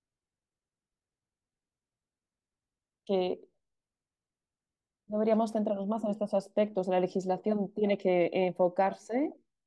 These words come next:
no solo en estos asuntos, no solo en, en la parte de la ley, sino llevar a cabo estudios sobre la, el, los mecanismos que se pueden,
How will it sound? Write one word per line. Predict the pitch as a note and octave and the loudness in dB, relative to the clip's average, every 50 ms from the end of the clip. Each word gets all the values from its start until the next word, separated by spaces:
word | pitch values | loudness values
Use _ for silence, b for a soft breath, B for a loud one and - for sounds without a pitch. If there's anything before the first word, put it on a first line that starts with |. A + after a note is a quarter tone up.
| _ _ _ _ _ _ _ _ _ _ _ - | _ _ _ _ _ _ _ _ _ _ _ -2
no | G3+ G#3 G#3 | 2 2 2
solo | G#3 - G#3+ G3+ G3 F#3 F#3+ F#3 F3+ F3 F3 E3+ E3+ - | 2 4 6 6 8 8 8 8 8 8 8 6 6 4
en | - F#3+ F#3 | 2 2 2
estos | F3+ - - F#3+ G3+ | 0 0 -2 -2 -2
asuntos, | F#3+ - G3 F#3+ - F#3+ F#3 | -2 -2 -4 -6 -6 -6 -4
no | F#3+ G3+ | -4 -4
solo | G3 - A3 G#3 G3+ G3 F#3+ F#3 F#3 - _ _ _ | -2 2 2 4 4 6 4 4 2 -2 _ _ _
en, | - F3+ F3+ F3 E3+ E3 E3+ E3 F3 - - _ _ _ _ _ _ _ _ _ _ _ _ _ _ _ _ _ _ _ _ _ _ _ _ _ _ _ _ _ _ _ _ _ _ _ _ _ _ _ _ _ _ _ _ _ _ _ _ _ _ _ _ _ _ _ _ _ _ _ _ _ _ _ _ _ - | -2 -2 0 0 0 -2 -4 -6 -8 -10 -14 _ _ _ _ _ _ _ _ _ _ _ _ _ _ _ _ _ _ _ _ _ _ _ _ _ _ _ _ _ _ _ _ _ _ _ _ _ _ _ _ _ _ _ _ _ _ _ _ _ _ _ _ _ _ _ _ _ _ _ _ _ _ _ _ _ -12
en | F3 F3 E3+ E3+ E3 E3 E3 E3 | -10 -8 -8 -8 -6 -6 -4 -2
la | E3 D#3+ D#3+ - | -2 -2 -2 0
parte | - E3+ E3 G3 F#3+ | -2 2 4 6 6
de | F#3 F3 | 8 8
la | E3+ E3 | 8 8
ley, | E3+ F3 F#3+ A3+ A#3 G#3+ | 8 8 6 6 4 0
sino | - - G3+ F#3+ F#3 F3+ F3 E3 - - _ _ _ _ _ _ _ _ _ _ _ _ _ _ _ - - _ _ _ _ _ - | -2 -8 -8 -6 -2 -2 -2 -2 -4 -8 _ _ _ _ _ _ _ _ _ _ _ _ _ _ _ -20 -20 _ _ _ _ _ -12
llevar | - F#3+ F3+ A3+ C4 | -4 -2 0 2 0
a | C#4 B3+ | 0 0
cabo | A3 G3 F#3+ F3+ F3+ F3 E3+ | 0 2 2 4 6 6 6
estudios | E3+ E3+ F3 - F#3+ F#3 F3+ F#3 F3+ F3+ - - - - - | 6 4 0 -2 -4 -2 -2 0 -2 -2 -4 -8 -18 -20 -16
sobre | - - F3+ F3 F3 E3+ | -10 -6 -4 -2 0 0
la, | E3+ E3 E3 - | 0 0 0 0
el, | - F3 E3+ E3+ E3 E3+ E3 E3+ E3 | 0 -2 -2 -2 -4 -6 -6 -8 -8
los | E3+ E3+ F3 | -8 -8 -6
mecanismos | F#3 - F#3 F3+ F#3+ A#3 A#3+ B3+ A#3+ F#3+ F3 - - - _ - | -4 -2 0 0 2 2 2 2 2 2 0 -4 -8 -18 _ -12
que | F#3+ | -4
se | E3+ F3 F3 | -2 -2 0
pueden, | - F3+ E3+ F3 E3+ E3+ E3+ E3+ - | 0 2 2 4 2 2 0 -4 -8